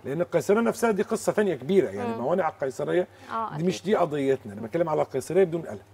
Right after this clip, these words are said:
Speaker 2: مم. آه، لا هو الحقيقه ما فيش اي موانع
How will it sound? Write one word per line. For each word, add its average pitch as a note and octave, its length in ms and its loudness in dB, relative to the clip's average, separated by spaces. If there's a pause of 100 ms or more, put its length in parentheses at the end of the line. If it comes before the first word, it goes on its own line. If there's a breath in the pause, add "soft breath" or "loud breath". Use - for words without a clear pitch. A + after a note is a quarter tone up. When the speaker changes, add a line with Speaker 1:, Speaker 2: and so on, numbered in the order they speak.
(120)
Speaker 2:
مم. A3 160 -12 (840 loud breath)
آه، G3+ 200 -2
لا G3+ 160 -4
هو G#3+ 140 -6
الحقيقه A3 480 -6
ما G#3 120 -8
فيش A3+ 420 -12
اي G#3 320 -6
موانع G#3+ 480 -4